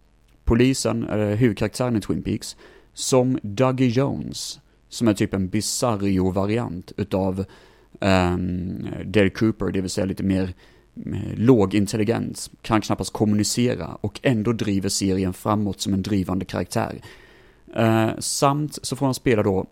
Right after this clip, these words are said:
mister Dark, även heter mister J, eller något sånt, som är typ, nej, inte mister J, mister C måste det varit, som är typ som en mörk och ond variant av Dale Cooper.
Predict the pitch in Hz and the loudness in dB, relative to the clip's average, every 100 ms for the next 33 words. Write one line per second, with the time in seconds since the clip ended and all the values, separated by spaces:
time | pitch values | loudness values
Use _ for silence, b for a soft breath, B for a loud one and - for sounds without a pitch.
0 | - 98 107 120 - - - 120 120 117 | -10 -2 0 0 -2 -6 0 0 2 0
1 | 110 98 123 107 95 95 - 98 98 98 | 0 0 0 2 -2 -4 -4 -4 -2 -4
2 | 95 98 101 - 95 110 113 98 - 98 | -2 -2 -2 -2 0 2 2 0 -4 -10
3 | - 98 - 85 - - B B B - | -6 -4 -4 -8 -10 -14 B B B -6
4 | 117 110 107 110 95 - _ 117 131 127 | 0 2 2 2 0 -4 _ -2 -2 -2
5 | 127 - 110 107 110 107 117 - 135 139 | -4 -4 -4 -4 -4 -4 -4 -4 -2 0
6 | - - - 90 - - B B - 131 | -2 -6 -6 -8 -10 -18 B B 0 2
7 | 127 127 117 107 107 - - _ - - | 4 2 0 0 0 -6 -10 _ -20 -14
8 | - 107 123 127 123 127 - 107 - _ | -2 0 2 2 0 -4 -2 -4 -4 _
9 | 147 135 101 92 - 80 101 101 95 92 | 6 6 4 0 -4 -2 2 2 2 -2
10 | - 95 95 95 92 - 101 - 85 | -2 -2 0 0 0 -2 -2 -2 -8